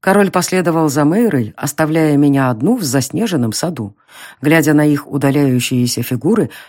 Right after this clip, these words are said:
я чувствовала, как жгучий мороз сковывает мое сердце. Меня тянуло к королю с неистовой силой, но между мной и им огненной стеной стояла Мэйра. Она не позволит нам сблизиться,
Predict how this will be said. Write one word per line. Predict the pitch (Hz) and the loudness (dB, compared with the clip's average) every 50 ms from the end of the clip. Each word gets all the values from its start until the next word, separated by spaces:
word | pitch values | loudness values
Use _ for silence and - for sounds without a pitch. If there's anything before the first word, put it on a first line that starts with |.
| _ | _
я | _ 147 156 156 | _ -2 -2 -2
чувствовала, | - 240 254 240 - 160 139 127 120 117 113 | 0 -2 -4 -2 -2 0 0 0 0 0 -2
как | 110 - 147 127 131 | -4 -4 -4 -4 -4
жгучий | 123 120 - 165 156 - 143 | -6 -4 -4 -4 -2 0 0
мороз | 131 127 131 165 226 247 247 - - - - _ _ | 2 2 2 0 0 -2 -4 -6 -12 -20 -20 _ _
сковывает | - - - - 247 254 240 214 156 127 123 127 120 113 107 - | -14 -14 -2 0 2 4 4 4 4 2 2 0 0 -2 -2 -2
мое | 131 135 135 139 196 | -2 -2 0 0 -2
сердце. | 202 - - 127 117 104 - - - 139 131 - _ _ _ - - - _ | -4 -4 -4 -4 -4 -4 -6 -8 -12 -12 -14 -14 _ _ _ -20 -20 -6 _
Меня | 135 143 143 139 | 2 4 4 4
тянуло | - - 135 151 190 208 180 143 | 2 0 0 0 2 2 0 -2
к | - - | -2 -2
королю | - 135 131 123 143 202 | -2 0 0 0 0 0
с | 226 - - | -2 -2 0
неистовой | 143 139 143 180 - - - 180 180 196 185 | 2 4 4 4 2 0 -2 0 0 0 -2
силой, | - - 135 127 117 113 107 - - - - - _ | -2 -2 -2 -2 -2 -2 -4 -6 -10 -18 -20 -10 _
но | - 165 170 | 0 2 4
между | 175 170 151 131 160 | 4 2 2 2 4
мной | 151 143 143 175 226 247 - | 4 6 6 6 4 2 2
и | - - 156 | 0 0 0
им | 139 135 151 202 240 262 254 247 - | 0 2 2 4 4 4 4 2 2
огненной | - 190 220 185 165 160 143 131 127 120 | 2 2 2 4 4 2 4 4 2 0
стеной | - - - 120 127 170 247 247 | -2 -4 -2 0 2 2 2 0
стояла | - - 175 160 135 139 123 123 113 - _ | 0 -2 0 0 2 2 0 0 -2 -6 _
Мэйра. | - 160 190 185 147 120 101 87 - - _ _ - - - - - - - | -6 -4 -2 -2 -2 -4 -4 -8 -12 -16 _ _ -20 -20 -20 -20 -20 -10 -4
Она | - 180 180 175 | -2 0 0 0
не | 156 - - 185 185 | 0 0 -2 -2 -2
позволит | - 185 180 175 170 185 165 131 123 - 120 | -2 -4 -4 -4 -4 -2 -2 -2 -2 -2 -2
нам | 120 117 | -4 -4
сблизиться, | 110 113 107 123 127 131 120 - 110 - - - - | -4 -6 -6 -4 -2 -2 -2 -2 -6 -8 -10 -12 -12